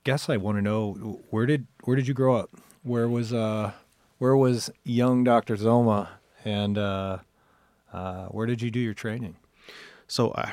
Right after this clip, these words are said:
Speaker 2: I grew up in Detroit. So I'm from the west side of Detroit. So Seven Mile Road, uh, Evergreen is the area where I'm from. Uh, that's where I grew up most of my life. And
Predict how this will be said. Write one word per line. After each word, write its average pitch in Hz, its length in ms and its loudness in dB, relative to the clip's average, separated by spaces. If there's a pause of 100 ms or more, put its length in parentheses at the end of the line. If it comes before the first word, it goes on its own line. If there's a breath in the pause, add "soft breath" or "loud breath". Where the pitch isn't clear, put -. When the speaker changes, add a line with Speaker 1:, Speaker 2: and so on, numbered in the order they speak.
(100)
Speaker 2:
I 117 100 -2
grew 165 240 2
up - 120 0
in 113 120 2
Detroit. 92 440 -4
So - 180 -10
I'm 92 180 -10 (100)
from 104 240 0
the 101 200 -2
west 104 260 -2
side 101 320 -2
of 98 100 -10
Detroit. 107 440 -4 (120)
So 95 480 -8
Seven 107 400 -2
Mile 101 320 -2
Road, 101 560 -4 (400 loud breath)
uh, 98 40 -10
Evergreen 98 800 -6 (260)
is 98 240 -10
the - 120 -8
area 98 300 -4
where 95 220 -6
I'm 95 100 -6
from. 110 400 -4 (720 loud breath)
Uh, - 280 -6
that's 107 180 -8
where 113 160 2
I 98 40 0
grew 107 240 -2
up 104 120 -6
most 98 300 -6
of 95 80 -6
my 92 120 -6
life. 95 420 -8
And - 100 -12